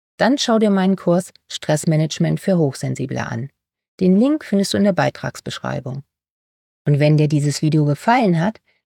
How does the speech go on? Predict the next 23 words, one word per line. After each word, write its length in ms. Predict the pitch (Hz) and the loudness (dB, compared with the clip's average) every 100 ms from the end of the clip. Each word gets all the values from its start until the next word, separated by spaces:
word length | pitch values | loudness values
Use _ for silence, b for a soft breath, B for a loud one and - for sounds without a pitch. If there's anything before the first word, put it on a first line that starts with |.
| - | -4
lass 180 | 160 | -2
mir 140 | 165 151 | 0 0
gern 300 | 160 196 208 | 2 2 0
einen 220 | 156 165 | 2 2
Daumen 300 | 143 151 156 | 2 2 0
hoch 200 | 135 120 | -2 -6
da. 300 | - 120 131 _ _ _ _ | -8 -8 -8 _ _ _ _
Abonniere 520 | - 151 156 214 254 | -2 4 6 6 6
meinen 280 | 233 180 160 | 6 4 2
Kanal 580 | - 143 139 143 185 226 b b | -2 -2 -2 0 0 -2 b b
und 160 | - 165 | -4 -2
vor 200 | - 180 | 0 -2
allem 340 | - 247 269 190 | 0 0 2 0
erzähl 580 | 170 - - 208 269 | -2 -6 -2 2 4
mir 180 | 262 196 | 4 2
in 80 | 170 | 2
den 140 | 160 | 0
Kommentaren, 840 | 160 160 151 143 - 156 165 180 180 _ _ _ | 0 0 0 -2 -2 -2 0 -2 -4 _ _ _
was 220 | 156 190 - | 0 0 2
hilft 380 | 240 226 - | 0 0 -2
dir, 300 | 175 131 135 _ _ - | -4 -4 -6 _ _ -2
dein 320 | 165 233 240 | 2 4 2
Leuchtfeuer 720 | 208 208 - - 208 196 196 | 2 0 -2 -4 0 0 -2